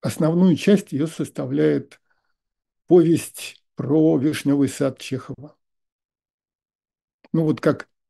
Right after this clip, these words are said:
"Чайка на воде" — это роман о комедии, а вот, э, "Нежная душа" — это повесть о драме,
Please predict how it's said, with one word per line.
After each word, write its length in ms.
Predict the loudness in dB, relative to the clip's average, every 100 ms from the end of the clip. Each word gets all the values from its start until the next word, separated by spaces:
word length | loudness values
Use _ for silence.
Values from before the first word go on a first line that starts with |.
| _ _ _
"Чайка 440 | 0 4 4 6
на 100 | 4
воде" — 580 | 6 4 4 4 4 0 -6
это 520 | -6 -2 -2 -2 -4 -14 _
роман 680 | 2 2 2 4 4 4 0
о 100 | -12
комедии, 720 | -2 4 6 4 2 -2 -8 -16 _ _ _ _ _ _ _ _ _ _ _ _ _
а 120 | -2
вот, 460 | 0 0 -2 -18 -8
э, 320 | -4 -2 -2 -4 -8 -12 _ _ _ _ _ _ _ _
"Нежная 380 | 2 2 2 0
душа" — 440 | -2 -2 0 2 2
это 440 | -4 -4 -8 -8 _ _ _ _
повесть 460 | 4 4 2 -4
о 100 | -6
драме, 580 | -2 0 0 0 -4 -10